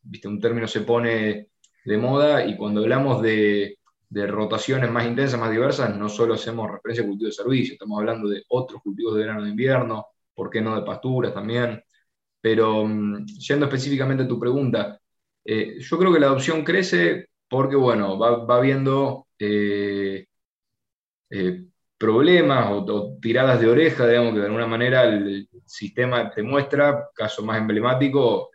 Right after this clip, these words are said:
eh, lo, se, te darás cuenta, el, malezas resistentes, digamos, o sea, las malezas resistentes no son más que, que producto de,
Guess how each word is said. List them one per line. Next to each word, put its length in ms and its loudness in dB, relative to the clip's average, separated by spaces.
eh, 300 -18
lo, 300 -8
se, 180 -14
te 100 -6
darás 180 -4
cuenta, 260 2
el, 320 0
malezas 400 -2
resistentes, 580 0
digamos, 300 -8
o 40 -14
sea, 340 -4
las 340 -6
malezas 340 0
resistentes 540 0
no 100 0
son 220 -4
más 240 0
que, 180 -4
que 160 -8
producto 540 0
de, 380 -2